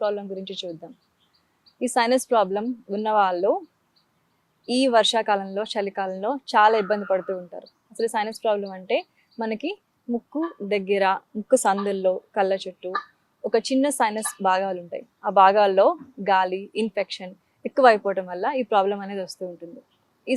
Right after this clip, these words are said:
సైనస్ ప్రాబ్లం వచ్చినప్పుడు ముక్కు దిబ్బడు ఉండడం, తలనొప్పి, తల బరువుగా ఉండడం, అలాగే ఒళ్ళు నొప్పులు, రన్నింగ్ నోస్, ముక్కు కారుతూనే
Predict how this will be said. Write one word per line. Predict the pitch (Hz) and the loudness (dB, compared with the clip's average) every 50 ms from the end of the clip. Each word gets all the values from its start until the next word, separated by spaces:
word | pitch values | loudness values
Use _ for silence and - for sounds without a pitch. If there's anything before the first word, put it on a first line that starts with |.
| - | 0
సైనస్ | - 226 220 233 240 - - | 0 0 0 0 -4 -2 -2
ప్రాబ్లం | 240 226 226 220 214 202 190 | 0 0 0 -2 -4 -8 -12
వచ్చినప్పుడు | - - 202 185 170 - 180 190 247 320 302 _ _ _ _ _ - 208 | -12 -12 -14 -12 -6 -2 2 2 2 2 0 _ _ _ _ _ -14 -12
ముక్కు | 196 - - 220 196 | -4 2 2 4 4
దిబ్బడు | 208 185 175 196 190 185 185 | 4 2 4 2 2 2 0
ఉండడం, | 180 175 165 175 175 - - _ _ _ _ _ _ _ _ - | -2 -2 -2 -4 -6 -6 -14 _ _ _ _ _ _ _ _ 4
తలనొప్పి, | 214 208 208 208 208 190 170 _ - 190 185 180 190 - _ _ - | 4 6 6 4 2 0 -4 _ -4 -4 -4 -4 -6 -12 _ _ -4
తల | 202 196 208 202 185 | -2 0 0 2 2
బరువుగా | 190 190 190 190 190 190 190 185 | 2 0 0 0 -2 -4 -6 -6
ఉండడం, | 180 175 170 180 175 185 180 _ _ _ - 190 | -6 -8 -8 -8 -10 -10 -12 _ _ _ -6 -2
అలాగే | 190 190 190 190 208 190 185 | 0 0 0 0 -2 -2 0
ఒళ్ళు | 185 185 190 190 185 | 0 0 0 -2 -4
నొప్పులు, | 175 - 170 170 175 - - _ _ _ _ _ _ - 240 | -10 -12 -8 -8 -8 -8 -10 _ _ _ _ _ _ 4 4
రన్నింగ్ | 247 233 240 240 240 233 214 | 6 6 6 4 4 2 0
నోస్, | 190 175 180 - - - - 233 | -2 -4 -6 -8 -12 -10 -10 -10
ముక్కు | 214 - 240 240 - - | -2 4 4 4 6 6
కారుతూనే | 202 196 196 202 208 226 220 220 | 6 6 6 4 4 -2 -4 -4